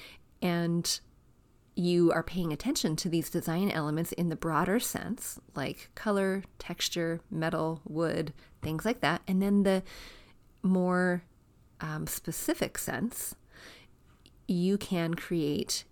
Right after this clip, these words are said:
a more nuanced, more cohesive looking design. All right,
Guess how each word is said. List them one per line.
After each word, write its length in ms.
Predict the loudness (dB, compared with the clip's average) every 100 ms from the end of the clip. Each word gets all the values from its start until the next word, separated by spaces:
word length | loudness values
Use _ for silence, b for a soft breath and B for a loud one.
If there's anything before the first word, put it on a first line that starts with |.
| -10
a 160 | -4 -2
more 320 | 0 2 4
nuanced, 720 | 4 2 0 -2 -4 -8 -10 -16 -20 -8
more 240 | -2 0
cohesive 720 | 2 0 0 -2 -2 -4 -4 -4
looking 400 | -6 -4 -8 -6
design. 420 | -8 -8 -10 -14 -20 -10 0
All 160 | 2
right, 340 | 2 0 -2